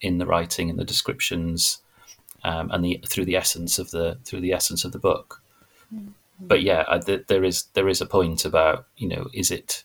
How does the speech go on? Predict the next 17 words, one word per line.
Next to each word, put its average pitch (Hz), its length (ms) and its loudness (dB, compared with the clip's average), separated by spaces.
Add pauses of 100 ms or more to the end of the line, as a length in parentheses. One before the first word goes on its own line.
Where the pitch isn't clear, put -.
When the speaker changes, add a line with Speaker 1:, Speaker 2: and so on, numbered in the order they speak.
(160)
Speaker 1:
is 101 160 2
it - 160 -4
more 90 200 -4
difficult - 560 -4
to - 200 -4
sell 90 240 4
a 87 40 4
book 87 200 0
if 90 120 -4
you 87 80 0
name 87 540 2 (140)
a 98 80 4
Welsh 87 280 4
Speaker 2:
Yeah. 92 60 4
Speaker 1:
location 85 460 0
within 82 280 -2
it - 340 -6